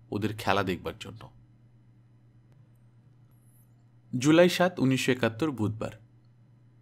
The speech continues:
গত তিন দিন ধরে বাঁকা আর শরীফের নাওয়া খাওয়া বলে কিছু নেই। সারা দেশের সবগুলো ব্রিজ আর কালভার্টের তালিকা বানানো মুখের কথা নয়। প্রথমত, রোডস অ্যান্ড হাইওয়েজের ডিজাইন ডিভিশন থেকে ব্রিজের ফাইলগুলি বের করা নিয়ে সমস্যা দেখা দিয়েছিল।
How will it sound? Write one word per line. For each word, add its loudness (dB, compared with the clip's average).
গত 6
তিন 0
দিন 0
ধরে 2
বাঁকা 4
আর 0
শরীফের 0
নাওয়া 4
খাওয়া 0
বলে -2
কিছু -4
নেই। -2
সারা 6
দেশের 0
সবগুলো 2
ব্রিজ 0
আর 2
কালভার্টের 2
তালিকা 0
বানানো -2
মুখের 2
কথা -6
নয়। -8
প্রথমত, 4
রোডস 6
অ্যান্ড 2
হাইওয়েজের 4
ডিজাইন 2
ডিভিশন 0
থেকে -6
ব্রিজের 0
ফাইলগুলি 2
বের -2
করা 0
নিয়ে -2
সমস্যা -6
দেখা -4
দিয়েছিল। -4